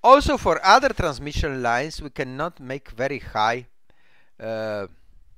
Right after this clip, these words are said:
very high characteristic impedances. So what is the workaround now here? Because we cannot make these two filters, the workaround is to use parallel tuned circuits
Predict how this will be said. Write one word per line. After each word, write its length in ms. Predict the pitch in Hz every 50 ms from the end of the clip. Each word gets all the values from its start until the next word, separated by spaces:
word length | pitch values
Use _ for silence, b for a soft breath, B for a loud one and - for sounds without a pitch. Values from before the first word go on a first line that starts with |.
| - - - - - - -
very 180 | 110 120 123
high 220 | 113 - 120 113 107
characteristic 640 | - - 95 87 - - - - - - - - 95
impedances. 580 | 92 73 - - - - - - - - - - b b b b b b b b b b b -
So 260 | - - - 196 185
what 360 | 180 170 190 214 226 220 -
is 220 | 208 175 139 120
the 560 | 117 135 139 135 127 127 123 120 117 113 110 110
workaround 760 | 120 139 190 196 - - 147 120 123 127 131 151 185 208 202
now 240 | 202 196 190 196 185
here? 240 | - - 202 190 190
Because 360 | 170 143 - - 143 131 113
we 80 | 123 120
cannot 460 | - 127 117 120 135 143 135 - 110
make 280 | 104 107 120 139 143 147
these 180 | 165 170 -
two 120 | - - 175
filters, 380 | - 170 160 160 - 185 151
the 120 | 120 113 110
workaround 680 | 123 165 190 - - 139 107 101 101 110 165 208 254 196
is 280 | 156 165 180 - - b b b b b b b b b b b -
to 140 | - 196 190
use 520 | 185 160 196 214 202 175 135 - - - - - - - - - - - - - - - - - - - - - - - - -
parallel 460 | - 151 156 156 151 139 123 113 110
tuned 280 | - - 131 120 107 -
circuits 540 | - - 95 90 - - 95 - - -